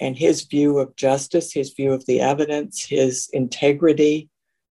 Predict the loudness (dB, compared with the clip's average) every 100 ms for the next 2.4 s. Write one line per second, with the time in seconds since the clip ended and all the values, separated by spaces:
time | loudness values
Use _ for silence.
0 | _ -4 2 4 6 4 0 -2 -4 -4
1 | -4 -6 -6 -6 -4 -4 -4 -4 0 0
2 | 0 -4 -6 -10